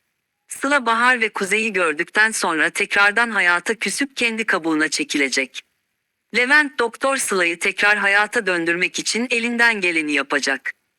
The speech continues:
Levent bundan sonra Kuzey'in Sıla'yı üzmesine izin vermeyecek. Ege Feraye ve Gönül'ün Zeynep'ten ne gizlediklerini ve Zeynep'in babasının kim olduğunu araştıracak bir Bülent'in babası olduğunu öğrendiğinde büyük bir şok yaşayacak.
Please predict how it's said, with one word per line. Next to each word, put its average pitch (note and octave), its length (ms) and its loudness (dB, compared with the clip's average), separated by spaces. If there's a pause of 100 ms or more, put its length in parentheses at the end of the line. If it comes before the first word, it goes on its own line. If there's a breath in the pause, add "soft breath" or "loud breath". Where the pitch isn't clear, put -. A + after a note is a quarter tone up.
(120)
Levent C4+ 460 2
bundan A3+ 340 2
sonra G3 420 0
Kuzey'in G3+ 440 -2
Sıla'yı G3+ 420 -2
üzmesine A3 580 -2
izin F#3 320 -2
vermeyecek. C#3 760 0 (360)
Ege C4+ 260 0
Feraye A3+ 520 4
ve G3+ 80 2
Gönül'ün F#3 420 -2
Zeynep'ten F#3 720 0
ne B3 80 0
gizlediklerini D#3 880 -2
ve F3 120 0
Zeynep'in G#3 500 -2
babasının E3+ 500 -2
kim A3+ 220 -4
olduğunu D#3+ 440 -2
araştıracak F3+ 760 0
bir G#3 120 -2
Bülent'in G3+ 460 0
babası F#3+ 360 -2
olduğunu F#3 460 0
öğrendiğinde G3+ 840 0
büyük A#3+ 280 -2
bir E3 60 -4
şok - 280 -2
yaşayacak. C3+ 680 -2